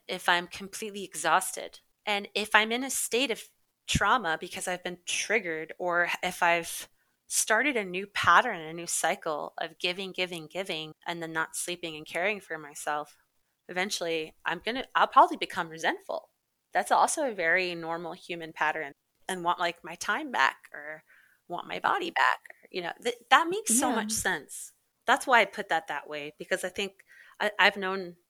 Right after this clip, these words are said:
Speaker 1: a lot of people who are so beautiful and resilient and sensitive and know how to care for someone. Sometimes the,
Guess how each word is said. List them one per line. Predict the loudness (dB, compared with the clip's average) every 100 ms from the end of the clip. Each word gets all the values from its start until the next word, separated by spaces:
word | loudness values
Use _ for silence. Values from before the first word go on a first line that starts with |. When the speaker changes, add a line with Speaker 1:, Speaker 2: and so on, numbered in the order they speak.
| _ _ _
Speaker 1:
a | -6
lot | 4 4 4
of | -4
people | -8 -6 -8 -10 -14 _ _ _ _ _ _ -8
who | -4 -2 -4 -2
are | -4
so | -2 -4 -4
beautiful | -2 -4 -4 -6 -6 -6 -10 _ _ _ -2
and | 0 0
resilient | -4 -2 -2 -4 -8 -10 -12
and | -8
sensitive | -4 -4 -4 -6 -10 -12 -16 -20 _ -2
and | -2 -2
know | -4 -2 -2
how | 6 6
to | 6
care | -4 -2 -2
for | -6 -12
someone. | -10 -10 -10 -12 _ _
Sometimes | -6 -6 -2 -4 -2 -8
the, | -14